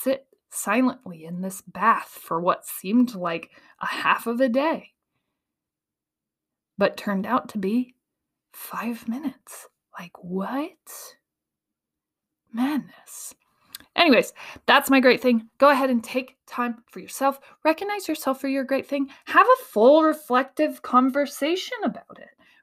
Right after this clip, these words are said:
right? Like I just did. Hey, that went to a lot of different places,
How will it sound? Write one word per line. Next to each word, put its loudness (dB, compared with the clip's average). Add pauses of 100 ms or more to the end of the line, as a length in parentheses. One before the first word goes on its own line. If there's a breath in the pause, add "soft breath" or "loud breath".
right? 2
Like 4
I 6
just 0
did. -6 (260 soft breath)
Hey, 0 (300 soft breath)
that 6
went 4
to 0
a 4
lot 6
of 0
different -8
places, -6